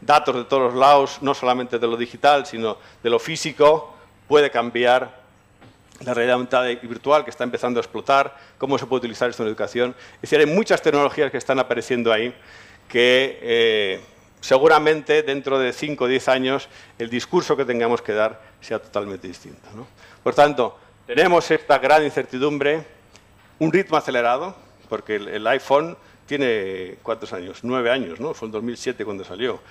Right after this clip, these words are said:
Y cómo está cambiando todos los mercados, ¿no? Pero tenemos una necesidad imperiosa de empezar a experimentar, empezar a cambiar, empezar a hacer cosas, y en eso,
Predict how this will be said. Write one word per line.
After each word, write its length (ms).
Y 80
cómo 180
está 160
cambiando 460
todos 260
los 100
mercados, 520
¿no? 160
Pero 240
tenemos 300
una 100
necesidad 360
imperiosa 680
de 640
empezar 440
a 20
experimentar, 540
empezar 260
a 60
cambiar, 340
empezar 300
a 40
hacer 180
cosas, 400
y 60
en 60
eso, 200